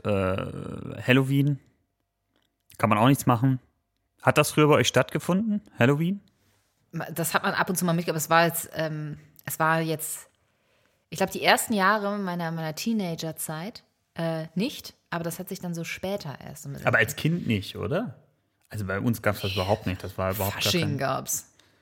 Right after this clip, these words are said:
Speaker 2: Das
Speaker 1: Sa-, Sankt Martin gab's halt. In
Speaker 2: Ja, da hat man auch brav seine Laterne gebastelt
Speaker 1: Ja.
Speaker 2: und, und,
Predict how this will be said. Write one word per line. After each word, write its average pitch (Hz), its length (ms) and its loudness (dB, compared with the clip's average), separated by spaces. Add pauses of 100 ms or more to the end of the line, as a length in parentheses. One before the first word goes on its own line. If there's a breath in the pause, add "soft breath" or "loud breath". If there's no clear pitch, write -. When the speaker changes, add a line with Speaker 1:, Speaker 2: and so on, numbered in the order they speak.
Speaker 2:
Das - 100 -16
Speaker 1:
Sa-, - 180 2
Sankt 95 240 0
Martin 98 400 0
gab's 85 300 -8
halt. 85 380 -6
In 98 100 -8
Speaker 2:
Ja, 80 360 -10 (220)
da - 80 -8
hat 147 80 -6
man 170 100 0
auch 160 120 0
brav 165 220 2
seine 170 180 -4
Laterne 160 420 -4
gebastelt 196 600 -4
Speaker 1:
Ja. 170 60 -8
Speaker 2:
und, 165 140 -6
und, 156 140 -10